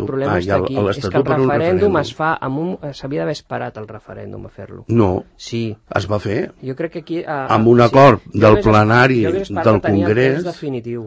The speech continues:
Speaker 1: aprovat ja i pel Congrés, eh, per fer-lo.
Speaker 2: Però ja s'havia cu-, ja
Speaker 1: No,
Speaker 2: s'havia
Speaker 1: va,
Speaker 2: aprovat
Speaker 1: va,
Speaker 2: pel
Speaker 1: va,
Speaker 2: Congrés.
Speaker 1: va ser abans. Es va fer amb el temps,
Speaker 2: No,
Speaker 1: sí,
Speaker 2: no, no,
Speaker 1: el text
Speaker 2: no.
Speaker 1: definitiu va ser posterior al referèndum.
Speaker 2: No.
Speaker 1: Sí.
Speaker 2: Nosaltres fem el referèndum, l'aprovem en aquí,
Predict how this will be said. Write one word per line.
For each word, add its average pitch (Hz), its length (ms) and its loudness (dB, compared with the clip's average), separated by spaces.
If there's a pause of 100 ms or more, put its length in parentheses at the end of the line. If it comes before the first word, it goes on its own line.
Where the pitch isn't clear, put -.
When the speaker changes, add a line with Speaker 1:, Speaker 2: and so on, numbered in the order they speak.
(140)
Speaker 1:
aprovat 127 600 -8
ja 143 360 -8
i 135 100 -14
pel 117 200 -12
Congrés, 113 520 -10 (600)
eh, - 120 -18
per 107 160 -16
fer-lo. 107 320 -12 (480)
Speaker 2:
Però 85 180 -2
ja 101 220 -4
s'havia 85 320 -4
cu-, - 260 -10
ja 95 140 -4
Speaker 1:
No, - 60 -2
Speaker 2:
s'havia 107 320 -2
Speaker 1:
va, 120 120 2
Speaker 2:
aprovat 151 360 4
Speaker 1:
va, - 40 -14
Speaker 2:
pel 226 160 2
Speaker 1:
va, - 80 -2
Speaker 2:
Congrés. 104 240 -2
Speaker 1:
va 143 80 -4
ser 160 200 -6
abans. 135 440 -6 (240)
Es 123 100 -18
va 147 80 -8
fer 170 300 -8
amb 139 180 -6
el 131 120 -4
temps, 202 320 -8 (200)
Speaker 2:
No, 104 140 -6
Speaker 1:
sí, - 80 -2
Speaker 2:
no, 190 160 -2
no, 214 160 -2
Speaker 1:
el 165 100 -4
text 208 200 0
Speaker 2:
no. 202 80 2
Speaker 1:
definitiu 180 420 0
va 208 80 -2
ser 170 180 -8
posterior 160 560 -4
al 196 80 -4
referèndum. 113 600 -10
Speaker 2:
No. 85 300 -6 (120)
Speaker 1:
Sí. - 180 -18
Speaker 2:
Nosaltres 147 440 4
fem 175 180 2
el 151 80 0
referèndum, 90 600 -4
l'aprovem 101 480 -2
en 131 100 0
aquí, 87 300 -6